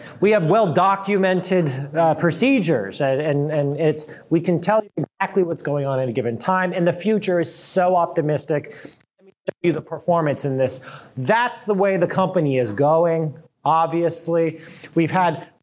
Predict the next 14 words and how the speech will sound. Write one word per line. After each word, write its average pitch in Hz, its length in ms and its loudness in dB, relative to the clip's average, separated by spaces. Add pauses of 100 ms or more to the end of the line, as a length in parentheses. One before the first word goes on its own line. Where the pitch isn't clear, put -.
(120)
had 214 160 -6
some 226 80 -20
ups - 320 -20
and 175 180 -2
downs, 190 680 0 (340)
but, - 460 -2 (480)
but 160 180 2
definitely 214 720 0
moving 180 500 2
forward, 185 840 2
we 190 180 4
are 185 100 2
trending 190 380 -2 (180)
upwards. - 840 -6